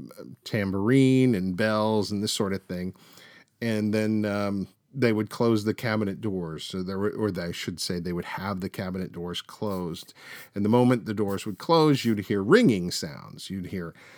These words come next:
the bell ringing and the tambourines and things being thrown around, and then you'd open the doors, and why, the Davenports were still tied, uh, in place. It was an amazing act. Uh, uh,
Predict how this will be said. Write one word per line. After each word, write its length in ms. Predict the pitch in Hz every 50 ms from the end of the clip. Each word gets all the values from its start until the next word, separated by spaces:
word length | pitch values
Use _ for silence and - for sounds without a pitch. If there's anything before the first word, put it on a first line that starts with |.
| - - _
the 80 | - 78
bell 280 | 82 113 123 127 123
ringing 600 | 123 120 120 120 120 123 123 117 113 113 113 104
and 160 | 92 85 80 73
the 60 | -
tambourines 960 | - - 123 117 117 113 107 104 107 107 107 107 107 110 107 107 101 92 82
and 180 | 87 85 85 -
things 300 | 107 107 110 110 95 90
being 240 | 98 107 104 98
thrown 280 | - - 120 117 117 113
around, 380 | 107 107 110 110 110 113 110 - - - -
and 120 | 117 113
then 120 | 123 135 139
you'd 160 | 135 127 - -
open 280 | 139 123 - 127 120
the 80 | 113 107
doors, 600 | 101 110 180 190 180 151 131 123 131 127 - - - - - - - _ -
and 500 | - 117 113 113 113 113 113 113 113 107 _ _ _ _ _ _
why, 220 | - 143 110 104 101
the 100 | 95 101
Davenports 640 | 90 101 98 95 101 101 - - 101 98 95 - -
were 100 | 117 110
still 460 | - - - - - 98 90 85 92
tied, 600 | - - - - 85 85 85 85 85 90 87 92 - _ _ _ _ _ _ _ - -
uh, 60 | - -
in 200 | 110 113 104 95
place. 500 | - - 160 127 87 - - - - - _ _ _ _ _ _ _ _ -
It 120 | - -
was 100 | 127 107
an 80 | 113 110
amazing 560 | 110 113 120 127 135 139 120 113 113 101 95
act. 400 | 95 90 90 98 101 - _ -
Uh, 60 | 107
uh, 240 | 95 - - 95 -